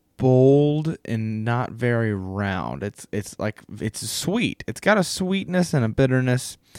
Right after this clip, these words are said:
that kinda coincide in a weird way. Um, but it's not, like, overly bold, overly round. Um, so that might be a bit too in-depth without giving it away, but that is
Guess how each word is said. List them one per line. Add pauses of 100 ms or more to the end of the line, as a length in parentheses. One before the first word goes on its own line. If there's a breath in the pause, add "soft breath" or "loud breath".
(280 loud breath)
that
kinda (680)
coincide
in
a
weird
way. (460 loud breath)
Um,
but
it's
not,
like,
overly
bold,
overly
round. (1200)
Um,
so
that
might
be
a
bit
too
in-depth (600 loud breath)
without
giving
it
away,
but (100)
that
is